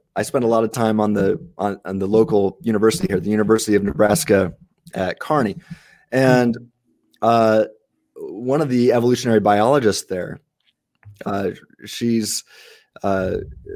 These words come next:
well, I, I shared Plantinga's argument with her. She didn't find it persuasive at all. She had all kinds of,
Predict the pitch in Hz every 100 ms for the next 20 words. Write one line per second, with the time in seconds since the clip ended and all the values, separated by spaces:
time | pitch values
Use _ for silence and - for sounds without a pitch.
0 | - - 113 117 131 120 123 - 165 156
1 | 151 - 135 127 120 104 107 113 110 98
2 | 98 107 92 90 - _ _ _ _ _
3 | _ _ - - - 135 117 107 113 107
4 | 101 101 - 104 98 98 104 104 107 90
5 | - 107 95 - 110 113 117 110 107 104
6 | 98